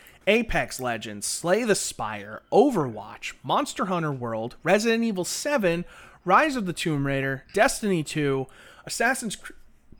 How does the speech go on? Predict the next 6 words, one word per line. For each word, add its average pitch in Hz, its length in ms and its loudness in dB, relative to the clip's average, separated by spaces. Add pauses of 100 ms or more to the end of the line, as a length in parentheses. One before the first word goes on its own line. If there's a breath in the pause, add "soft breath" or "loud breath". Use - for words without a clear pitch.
(400)
pardon 226 240 -4
me, 135 200 -6
Assassin's 262 460 2
Creed 233 400 2
Origins, 220 720 2 (240)
Control, 226 680 0